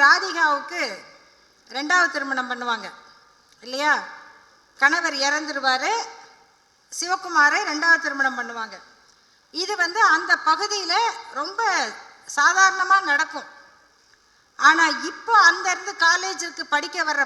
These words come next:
பசங்களை கேட்டீங்கன்னா, "இல்லையே, எங்க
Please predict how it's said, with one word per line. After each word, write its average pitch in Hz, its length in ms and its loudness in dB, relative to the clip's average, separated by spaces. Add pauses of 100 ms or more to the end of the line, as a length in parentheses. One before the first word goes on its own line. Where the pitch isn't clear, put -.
பசங்களை 302 480 -4
கேட்டீங்கன்னா, 233 580 -8 (760)
"இல்லையே, 381 360 -8 (2000)
எங்க 381 160 -6